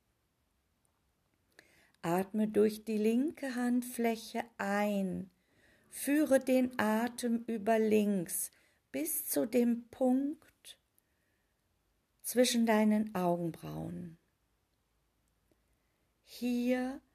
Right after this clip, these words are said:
beginne den Ausatem, führe ihn über rechts,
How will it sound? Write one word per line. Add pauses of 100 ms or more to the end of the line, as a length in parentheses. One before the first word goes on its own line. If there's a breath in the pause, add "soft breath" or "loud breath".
(140)
beginne
den
Ausatem, (280 loud breath)
führe
ihn
über
rechts,